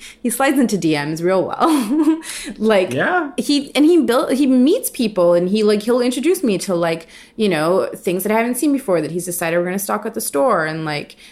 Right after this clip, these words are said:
Speaker 1: you know, you approach it from that kind of interest, which I think is great. It's, it's, that's what I mean by curating.
Speaker 2: Yeah, and I mean, I think that's also what curating is, and that's what a,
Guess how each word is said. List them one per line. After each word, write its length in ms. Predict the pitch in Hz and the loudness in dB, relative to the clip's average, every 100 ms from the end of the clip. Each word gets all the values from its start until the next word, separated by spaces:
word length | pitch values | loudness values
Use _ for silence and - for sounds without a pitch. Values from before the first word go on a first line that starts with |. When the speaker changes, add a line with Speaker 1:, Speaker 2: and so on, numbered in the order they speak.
| _ | _
Speaker 1:
you 80 | 262 | -2
know, 300 | 208 151 214 | 0 0 0
you 380 | 202 208 220 214 | 0 0 0 -2
approach 480 | - 196 - 214 220 | -4 -4 0 0 2
it 340 | 190 165 - _ _ _ _ - | -2 -2 -8 _ _ _ _ -20
from 320 | - 196 190 | -6 -2 0
that 200 | 180 - | -2 -4
kind 180 | 190 180 | -6 -4
of 60 | |
interest, 680 | 170 190 190 170 - - - - - | -4 -4 -4 -4 -6 -8 -14 -18 -10
which 160 | 190 185 | -6 -6
I 80 | |
think 140 | 180 175 | -6 -10
is 100 | 175 | -12
great. 440 | - 269 - - _ - | -8 -6 -8 -14 _ -14
It's, 300 | 170 - - _ _ - | -14 -16 -20 _ _ -18
it's, 160 | - | -18
that's 320 | - 175 170 190 | -10 -10 -8 -6
what 80 | |
I 80 | 175 | -4
mean 180 | 180 175 | -2 -4
by 100 | 170 | -6
curating. 680 | - 262 214 - - 190 208 - _ _ _ _ - - | -8 -8 -8 -10 -12 -10 -10 -12 _ _ _ _ -20 -8
Speaker 2:
Yeah, 200 | - 359 | -4 -2
and 100 | 107 | -2
I 40 | 104 | -2
mean, 160 | 107 | -2
I 80 | 110 | -2
think 220 | - 131 | -4 -4
that's 180 | 107 104 | -2 -2
also 260 | 101 95 95 | -4 -2 -2
what 300 | 92 87 - | -2 -4 -6
curating 520 | 110 92 95 92 92 | -2 0 0 -2 -2
is, 240 | 107 113 101 | -2 0 -2
and 120 | 92 | -2
that's 260 | 95 - 110 | -4 -4 -4
what 180 | 104 | -2
a, 160 | 98 | -2